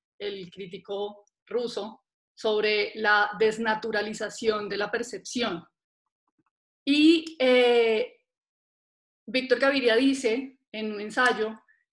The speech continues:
siguiendo a Shklovsky, que la poesía, y por eso, por eso hablo como de esta, de esta forma crítica que parte del cuerpo, que, eh, la poesía no es que,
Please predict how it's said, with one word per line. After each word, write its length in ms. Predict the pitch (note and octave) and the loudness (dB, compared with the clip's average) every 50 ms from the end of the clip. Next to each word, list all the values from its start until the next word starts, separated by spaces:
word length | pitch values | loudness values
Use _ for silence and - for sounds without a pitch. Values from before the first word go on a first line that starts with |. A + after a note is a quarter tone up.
| _ _ _ | _ _ _
siguiendo 640 | - B3+ A3 F#3+ A3+ G#3+ G3+ F#3+ F#3+ F#3+ G3 - | -12 -8 -2 0 0 0 0 -2 -2 -2 -2 -4
a 80 | G#3 A3 | -6 -8
Shklovsky, 760 | G#3+ - - B3+ B3 A#3+ A#3 - - - G#3+ A3 A3+ - _ _ _ _ _ - - - | -8 -4 0 2 2 2 0 -4 -12 -12 -12 -12 -14 -16 _ _ _ _ _ -20 -18 -6
que 580 | - C4 A#3+ B3 B3+ C4 C4+ C#4+ C#4 - - _ _ _ _ _ - | 2 2 4 4 4 2 0 -2 -4 -8 -20 _ _ _ _ _ -6
la 220 | A#3 A3+ A3 G#3+ | -2 -2 -2 -2
poesía, 800 | A3+ A3 A3 A3+ A#3 - - C#4 C#4 B3+ A3+ G#3+ A3+ B3+ B3+ - _ _ _ - | -2 -2 -2 -2 -2 -4 -4 -2 0 0 0 0 -2 -8 -12 -18 _ _ _ -16
y 100 | A3+ G#3+ | -14 -8
por 160 | - G#3 G#3 | -6 -4 -4
eso, 360 | G3+ - - G3 G3 G3 G3 | -4 -4 -4 -8 -8 -10 -10
por 120 | - G#3+ G3+ | -10 -8 -8
eso 180 | G3 - G#3 | -8 -6 -6
hablo 260 | G3 G3+ G#3 G#3 G#3 G#3 | -4 -4 -4 -4 -6 -8
como 200 | A#3 A3+ A3+ G#3+ | -8 -8 -8 -10
de 60 | G#3 | -12
esta, 300 | G3 - - F#3+ F#3+ - F#3+ | -12 -12 -10 -10 -10 -10 -10
de 60 | G3 | -12
esta 280 | F#3+ F#3+ - F#3+ F#3 | -12 -10 -12 -14 -10
forma 580 | - A3 A3 A3 G#3+ G#3+ G#3 G3+ G3+ G3+ G#3 - _ - | -4 -4 -4 -4 -4 -6 -6 -6 -8 -8 -10 -12 _ -10
crítica 720 | - C4 B3 B3 B3+ A#3 A3 - G#3+ G#3 G#3 G#3+ G#3 - - _ _ | -8 -6 -6 -6 -8 -10 -10 -8 -6 -6 -6 -6 -10 -16 -20 _ _
que 440 | - A3 G3+ G3+ F#3+ F#3 F#3 F#3 - | -4 -4 -2 -2 -4 -6 -6 -8 -8
parte 300 | - G3 F#3 F3 - F#3+ | -6 -6 -6 -6 -6 -8
del 160 | F#3+ G3 - | -8 -8 -4
cuerpo, 540 | - A#3+ A#3 A3 - - - G3+ A3+ - _ _ _ _ _ _ _ _ _ _ _ _ _ _ | 2 2 2 2 2 -6 -10 -16 -16 -16 _ _ _ _ _ _ _ _ _ _ _ _ _ _
que, 520 | - C4+ B3+ B3+ C4 C4+ C#4+ C#4 C#4 - - | 2 4 6 6 6 4 2 0 -2 -4 0
eh, 540 | A#3+ A#3 A#3 A#3 A3+ A3+ A3 A3 A3 - - - | 2 4 4 4 4 2 2 0 -2 -2 -4 -4
la 180 | A3+ A3 A3 | -4 -4 0
poesía 760 | - A3+ A3 G#3+ G#3 - - B3 B3+ B3 A#3 A3 A3 A3+ A#3+ A#3 - _ _ _ _ _ _ _ _ _ - - - | 2 2 2 2 2 -2 -4 -4 0 2 4 4 4 0 -4 -8 -14 _ _ _ _ _ _ _ _ _ -20 -10 -6
no 180 | A3+ A3+ A#3 B3 | -4 -4 -2 -4
es 180 | B3 B3 - - | -6 -8 -6 0
que, 500 | - B3 B3+ C4+ C4+ C4+ - - _ | 2 4 4 4 2 0 -4 -12 _